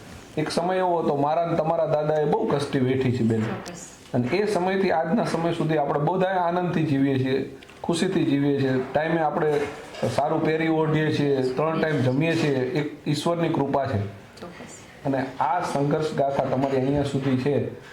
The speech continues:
Speaker 1: તો આપણે ઘણી બધી વાત કરી, આગળના વીડિયોમાં કરી અને અહીંયા કરી. તમારી પાસેથી તમારા મમ્મી પપ્પાને ગમતું ગીત તમારી આગળથી સાંભળવાનું છે, કે હું ગઉં ને, આ મારા મમ્મી પપ્પા, એટલે મારા મા બાપને આ ગીત વધારે ગમતું, ભલે ધર્મનું હોય કે ગમે તે હોય,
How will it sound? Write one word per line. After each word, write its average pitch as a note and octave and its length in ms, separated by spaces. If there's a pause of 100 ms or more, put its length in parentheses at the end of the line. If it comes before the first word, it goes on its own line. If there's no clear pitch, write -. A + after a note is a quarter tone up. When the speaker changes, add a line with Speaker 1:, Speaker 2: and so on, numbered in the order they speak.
(280)
Speaker 1:
તો C3+ 60
આપણે C#3 240
ઘણી D3 280
બધી D3+ 100
વાત B2+ 340
કરી, B2+ 160
આગળના C#3 340
વીડિયોમાં B2+ 500
કરી A#2+ 360 (400)
અને D#3+ 160
અહીંયા F3 220
કરી. B2 460 (260)
તમારી F3 320
પાસેથી E3+ 360
તમારા D3+ 320
મમ્મી C#3 260
પપ્પાને F#3 420
ગમતું D#3+ 380
ગીત D3+ 180 (120)
તમારી F3 320
આગળથી C#3 320
સાંભળવાનું B2+ 560
છે, A#2+ 80
કે B2 120
હું B2+ 340
ગઉં E3 280
ને, B2 80 (360)
આ C#3 100
મારા D3+ 280
મમ્મી C#3 340
પપ્પા, C#3 180
એટલે B2+ 160
મારા C3+ 240
મા C#3 140
બાપને D3+ 380
આ C#3 160
ગીત D#3+ 300
વધારે C#3+ 280
ગમતું, B2 300
ભલે G3 260
ધર્મનું F3+ 480
હોય D#3+ 140
કે D#3+ 380
ગમે F3+ 180
તે D#3 140
હોય, C#3 160